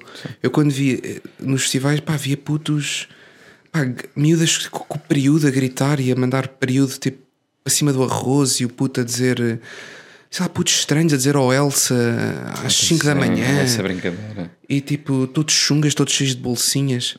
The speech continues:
Speaker 2: estás a ver? E eu
Speaker 1: Uhum.
Speaker 2: olhei para eles e pensei, "Eu nunca fui assim, tipo, nunca fui inconveniente, nunca gritei ao pé de uma tenda, saber que estão lá pessoas dentro."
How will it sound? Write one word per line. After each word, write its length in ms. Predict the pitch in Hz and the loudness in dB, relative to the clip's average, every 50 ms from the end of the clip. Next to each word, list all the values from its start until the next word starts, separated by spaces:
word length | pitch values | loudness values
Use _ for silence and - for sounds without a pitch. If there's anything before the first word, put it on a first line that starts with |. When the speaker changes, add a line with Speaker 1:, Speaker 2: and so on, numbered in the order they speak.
| _ _ | _ _
Speaker 2:
estás 220 | _ - 151 147 143 | _ -6 -4 -2 -2
a 40 | 127 | 0
ver? 200 | 123 127 131 - | 0 0 -2 0
E 100 | - 147 | 0 2
eu 40 | 151 156 | 2 4
Speaker 1:
Uhum. 40 | 165 | 4
Speaker 2:
olhei 160 | 165 170 180 | 2 2 0
para 140 | 180 - 151 | 0 0 2
eles 220 | 147 147 156 156 156 | 2 2 2 2 0
e 40 | |
pensei, 320 | 156 160 156 - 139 127 120 | 0 0 0 0 0 0 0
"Eu 40 | 156 | 0
nunca 220 | 175 196 - 190 | 0 -2 -2 -6
fui 180 | 175 - 175 175 | -4 -2 -2 -2
assim, 340 | 165 - - - 170 156 143 | -2 -2 -2 -2 -4 -4 -4
tipo, 280 | 139 156 - - - | -4 -6 -6 -6 -4
nunca 260 | - 156 175 180 185 180 | 0 0 2 2 2 0
fui 340 | - - 156 151 147 143 - - - - - - | 0 0 0 0 0 -2 -6 -12 -20 -16 -4 -4
inconveniente, 880 | 151 151 - 165 160 143 139 139 135 135 135 135 135 139 - - - - | -2 2 2 2 2 2 2 2 2 2 2 2 0 -4 -6 -8 -6 -4
nunca 320 | 135 139 143 143 147 143 | 0 0 0 0 0 -2
gritei 640 | 127 135 135 135 131 - 139 135 131 127 123 117 113 - | -2 -2 -2 -2 -2 -2 0 0 2 0 0 -2 -2 -4
ao 60 | - - | -6 -4
pé 100 | - 143 | -4 -2
de 60 | 131 | 0
uma 120 | 135 127 120 | 0 0 0
tenda, 560 | 123 127 123 123 123 120 120 117 117 127 131 - _ _ - - - | 0 0 0 0 0 0 -2 -2 -4 -8 -12 -18 _ _ -20 -10 -2
saber 200 | - - 131 131 | 0 2 2 2
que 20 | |
estão 140 | 127 131 131 | 2 2 2
lá 80 | 127 123 | 2 0
pessoas 280 | - - 127 117 117 | 0 0 0 0 0
dentro." 400 | 117 117 117 113 113 - - 123 | 0 0 0 -2 -4 -6 -8 -12